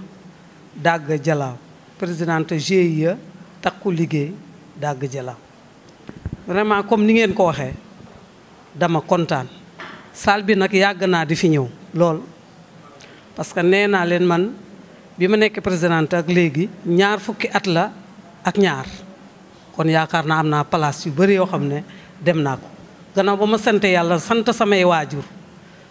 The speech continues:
sant naa ñi nga xam ne ñoo ma teg ci place ba,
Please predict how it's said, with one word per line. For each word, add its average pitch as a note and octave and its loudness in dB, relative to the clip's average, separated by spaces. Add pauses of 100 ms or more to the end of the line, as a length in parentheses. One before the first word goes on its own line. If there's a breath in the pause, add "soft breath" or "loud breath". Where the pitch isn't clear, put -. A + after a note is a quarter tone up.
sant B3 0 (140)
naa G3 2
ñi G3+ 4
nga G#3 6
xam G3+ -4
ne F3+ 2
ñoo F3+ 4
ma E3 2
teg - -8
ci F#3 -6
place C#3+ -2
ba, - -18